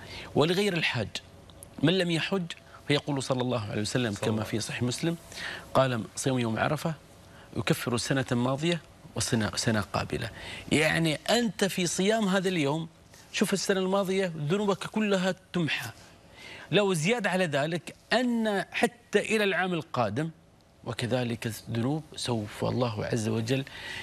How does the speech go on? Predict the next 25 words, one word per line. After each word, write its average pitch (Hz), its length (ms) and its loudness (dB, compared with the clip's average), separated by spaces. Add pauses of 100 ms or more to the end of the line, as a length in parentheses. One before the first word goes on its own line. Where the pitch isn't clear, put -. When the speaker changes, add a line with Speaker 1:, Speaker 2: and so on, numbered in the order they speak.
(320)
Speaker 1:
يعني 104 540 2
يسامحك 117 520 0
بها 117 220 0
ويعفو 101 440 0 (420)
عنك. - 380 -2 (480)
يعني 185 460 2 (580)
هذا 208 200 4
فضل 180 300 0 (680)
وهذه 196 260 4
رحمة، 175 320 -2 (480)
وزد 196 520 2
على 208 200 2
ذلك 196 340 0
الدعاء 160 480 0
مستجاب، 139 640 0
وزد 143 320 -2
على 165 160 0
ذلك 170 400 0
التكبير، 143 640 -2
وزد 135 280 -2
على 160 180 0
ذلك 165 360 0
أنها 170 460 0
في 147 240 -4
أيام 165 500 0